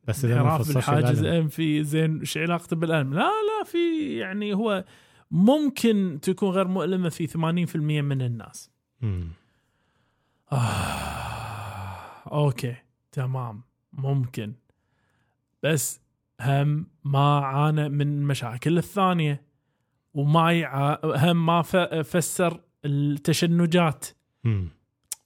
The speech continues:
Speaker 2: قال لك: "لا، استشير يا فيس، آه، طبيب الأسنان." ما لقى شيء. وهم مثل ما قلنا، حولوا إلى، آه، اختصاصي ال-، ال-، الألم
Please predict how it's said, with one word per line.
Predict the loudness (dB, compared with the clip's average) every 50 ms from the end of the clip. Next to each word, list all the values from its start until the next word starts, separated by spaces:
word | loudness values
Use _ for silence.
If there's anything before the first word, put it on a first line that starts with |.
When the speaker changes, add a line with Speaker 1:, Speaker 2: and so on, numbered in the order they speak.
| _ _ _ _ _ _ _ _ -2 2
Speaker 2:
قال | 4 4 4
لك: | 2 -2 -4 -2 -2
"لا، | -2 -2 -2 -4
استشير | -2 -2 0 0 0 0 2 2 2 2
يا | 0 0
فيس، | 0 0 0 0 0 0 -2 -6 -10 _ _ _ _ _ -6
آه، | -4 -4 -2 -4 -6
طبيب | -2 2 4 6 6 6 4 4
الأسنان." | 2 -2 -4 -4 -4 -6 -6 -6 -8 -12 _ _ _ _ _ _ _ _ _ _ _ _ _ _ _ _
ما | 0 2 4 6 6
لقى | 6 4 4 2 2
شيء. | 2 0 -4 -4 -6 -10 -14 _
وهم | -2 0 2 2 2 0 -2 -4
مثل | -2 -2 0 2 2
ما | 2 2
قلنا، | 0 0 0 -2 -4
حولوا | -2 -2 0 0 2 2 4 4 4 2 0 0 -2
إلى، | -2 0 0 -2 -4 -6 -10
آه، | -8 -6 -4 -4 -6 -6
اختصاصي | -10 -8 -4 -2 -2 -2 -2 -2 -2 -2 0 0 0 0 0 -2
ال-، | -6 -8 _
ال-، | -4 -2 -2 0 -2 -2 -4 -4 -6 -6 -6 -6 -6 -4 -4 -4 -4 -4 -6 -8 -8 -6 -4
الألم | -4 -2 0 2 4 4 6 4 2 -2